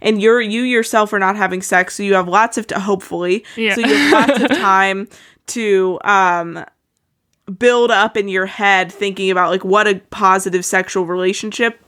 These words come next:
Speaker 1: is gonna look
Speaker 2: Yeah.
Speaker 1: like with you, when it's like, really, it's just like, like, I don't fucking know. I can't
Speaker 2: Yeah.
Speaker 1: remember, like, I don't know. It's, it's weird.
Speaker 2: And I, and I think part of that too is it's like, it's not,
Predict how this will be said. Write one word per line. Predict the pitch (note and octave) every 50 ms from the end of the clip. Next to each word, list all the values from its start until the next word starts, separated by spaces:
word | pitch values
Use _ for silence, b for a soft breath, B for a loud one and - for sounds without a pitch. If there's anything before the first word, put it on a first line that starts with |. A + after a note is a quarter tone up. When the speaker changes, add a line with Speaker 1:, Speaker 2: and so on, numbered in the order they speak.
| _ _ -
Speaker 1:
is | G#3+ G#3 G3+
gonna | - G#3 G3+
look | F#3 E3+ F3+ A3+
Speaker 2:
Yeah. | A#3 F#3+
Speaker 1:
like | G3+ G#3 G#3 G3+
with | G3 G3 G#3+
you, | G3 G3 G#3
when | G#3+ A3+ A3 G#3+
it's | G#3 G3 G3+ -
like, | G3 G#3 G3+ G3 G3
really, | F#3+ G3 A#3+ C#4+ C#4 C4 A3+ G3+
it's | G3+ G3 -
just | - G3 G3 - -
like, | G3 F#3 F3 D#3+ - - b b b b b b b b b b b b b b b b b b _ -
like, | G#3+ A3 - - -
I | - F3+ A3
don't | C#4 C#4+ B3
fucking | G#3+ - - F#3 F#3 F#3 F3+ F3+ F3+
know. | E3+ E3 E3+ E3+ F3
I | F#3+ G#3 A3+ G#3 G#3 _ _ - _ - -
can't | - - A#3 A3 A3 B3
Speaker 2:
Yeah. | E4 C4+
Speaker 1:
remember, | G3 E3+ F#3+ A3 G#3 G3+ G3 F#3+ F3+ F3 - _ _ _ _ - - G#2 - -
like, | - F#3 G3 F#3 E3 - _ - - - -
I | - G3+ G3+
don't | F#3+ F3+ D#3+
know. | - E2+ -
It's, | A#2 - - - -
it's | - F3+ G3 F#3+ - -
weird. | - B2 D#2+ A1+ - G3+ - _ -
Speaker 2:
And | D4 D#4 E4
I, | E4
and | - C#4+ E4+ E4+
I | E4
think | F4+ - A4+ A4+ -
part | - D#4 C#4+ C4+
of | C4 A3+
that | A#3+ A3 -
too | - - - A#3+ A#3+ A3
is | G3 G#3+ G3+
it's | G3+ F#3+ -
like, | - G#3 G3 G3 - -
it's | A3+ A3 -
not, | A#3+ B3 B3 A#3+ G#3+